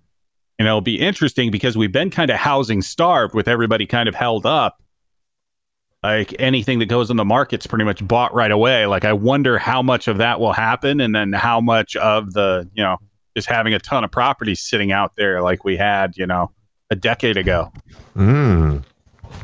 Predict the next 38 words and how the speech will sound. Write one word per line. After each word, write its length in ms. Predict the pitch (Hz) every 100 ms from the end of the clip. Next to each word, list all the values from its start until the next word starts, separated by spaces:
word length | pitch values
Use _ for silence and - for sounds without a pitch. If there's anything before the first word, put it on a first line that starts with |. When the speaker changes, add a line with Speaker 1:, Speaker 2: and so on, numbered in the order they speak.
| - -
Speaker 2:
Well, 180 | 120 131
it 60 | 143
will 100 | 131
be 140 | 123
opportunities 680 | 120 135 - 151 117 82 73
for 120 | 92
some 200 | - 85
people. 360 | 76 71 104 - - - -
As 240 | 85 87
we've 160 | 87 82
mentioned 280 | 90 - 87
before, 420 | 76 104 95 82
the 320 | 76 82 76
housing, 640 | 76 90 87 87 78 76 76
uh, 160 | 80
crash 440 | - - 90 82 82
in 80 |
two 160 | 78 92
thousand 360 | 87 87 82 82
nine 300 | 123 143 123
is 100 | 98
the 100 | 101
only 140 | 98
reason 240 | 95 92
I 120 | 87 -
own 220 | 190 220 143
a 60 |
home, 480 | 98 233 190 78 67 - _ - _ -
because 320 | 98 98 87
I 140 | 104
bought, 380 | 107 101 95 -
uh, 260 | 98 85 80
my 140 | 90 87
house 340 | 85 85 -
in 80 | 80
two 160 | 92
thousand 340 | 85 80 78 76
eleven 420 | 98 156 120 127